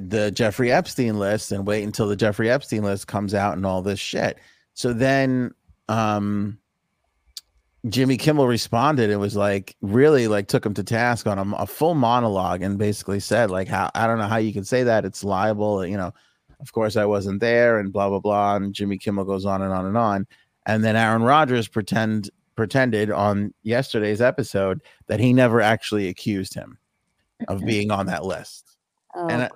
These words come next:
Speaker 3: God.
Speaker 1: from what I remember from the clip, he was kinda like, "Oh, I'm sure Jimmy Kimmel's worried about that list coming out," or something. He alluded to it. I don't know if he said that he was definitely on the list, but Jimmy Kimmel seemed to really take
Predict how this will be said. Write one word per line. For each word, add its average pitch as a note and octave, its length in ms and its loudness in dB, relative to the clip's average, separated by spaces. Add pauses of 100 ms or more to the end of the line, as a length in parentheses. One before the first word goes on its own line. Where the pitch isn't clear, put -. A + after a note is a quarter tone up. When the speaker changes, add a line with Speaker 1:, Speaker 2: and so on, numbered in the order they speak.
Speaker 3:
God. - 180 -20 (220)
Speaker 1:
from D3+ 180 -4
what E3+ 120 2
I - 20 2
remember G#3 300 2
from D#3 100 -4
the C#3+ 100 2
clip, G#3 360 0
he D3+ 100 4
was C#3+ 180 2
kinda F3+ 280 0
like, D#3 180 2
"Oh, C#3+ 140 4
I'm C3+ 100 2
sure C#3 220 2
Jimmy B2 260 0
Kimmel's A2+ 320 0
worried A2+ 240 4
about G#2 160 0
that G2+ 180 0
list G#2 260 -2
coming G2+ 260 -2
out," G2 180 0
or F#2+ 80 -4
something. A2+ 240 -2
He C3+ 60 4
alluded A#2+ 500 4
to F#2 220 -2
it. F#2 100 -2
I G2+ 80 0
don't A2+ 160 2
know A2 80 -2
if G2 80 -10
he G2 140 -8
said F#2+ 180 -4
that F2+ 100 -4
he G2 120 -4
was F#2+ 180 -4
definitely F#2+ 380 -2
on F2+ 120 -6
the E2+ 80 -4
list, F2 460 -4 (520)
but G#2 300 0
Jimmy F3 240 2
Kimmel C#3 300 6
seemed B2 200 2
to A#2 120 6
really B2+ 640 6
take G#2 640 -4